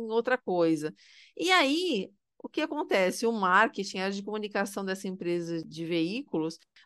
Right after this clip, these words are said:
vai trabalhar nesses atributos. Só que no final das contas, a pessoa que vai comprar,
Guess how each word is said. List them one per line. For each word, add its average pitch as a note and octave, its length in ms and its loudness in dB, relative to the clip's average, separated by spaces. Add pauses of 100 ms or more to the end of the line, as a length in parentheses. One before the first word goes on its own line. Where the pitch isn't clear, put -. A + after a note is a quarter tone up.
vai G3+ 140 6
trabalhar A#3 380 6
nesses G#3+ 200 -2
atributos. B3 720 -2 (160)
Só - 200 -4
que E4+ 100 -6
no F4+ 100 -2
final A3+ 300 0
das G3 160 -2
contas, A3+ 680 -2 (300)
a C4 100 0
pessoa B3+ 800 4
que F#4 120 -2
vai A3 120 4
comprar, B3 640 4